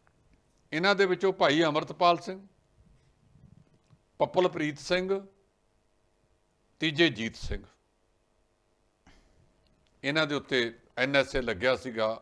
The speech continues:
ਅਪ੍ਰੈਲ 'ਚ ਜਾ ਕੇ, ਬਾਈ ਅਪ੍ਰੈਲ ਤੋਂ ਲੈ ਕੇ, ਤੇਈ ਅਪ੍ਰੈਲ ਤੋਂ ਲੈ ਕੇ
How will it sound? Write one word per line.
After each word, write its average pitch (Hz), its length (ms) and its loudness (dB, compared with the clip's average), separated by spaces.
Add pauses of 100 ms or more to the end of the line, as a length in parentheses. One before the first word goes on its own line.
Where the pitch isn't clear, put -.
(340)
ਅਪ੍ਰੈਲ 120 400 2
'ਚ - 100 -12
ਜਾ 104 240 -4
ਕੇ, 117 140 -8
ਬਾਈ 107 380 -4
ਅਪ੍ਰੈਲ 107 320 -4
ਤੋਂ 110 200 -8
ਲੈ 98 160 -8
ਕੇ, - 100 -16
ਤੇਈ 165 220 0
ਅਪ੍ਰੈਲ 131 280 0
ਤੋਂ 120 160 -6
ਲੈ 107 140 -2
ਕੇ 139 240 -10